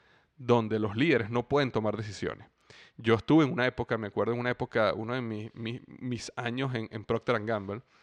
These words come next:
yo tuve un, un director que no podía tomar decisiones,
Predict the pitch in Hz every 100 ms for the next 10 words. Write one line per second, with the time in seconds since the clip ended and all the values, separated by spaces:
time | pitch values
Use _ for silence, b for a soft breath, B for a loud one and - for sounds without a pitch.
0 | B B B _ 117 107 - 123 143 123
1 | 123 123 - 113 110 110 117 113 117 104
2 | - 131 113 117 b b b - 180 120
3 | 107 156 143 131 127 110 113 - 104 151
4 | 151 107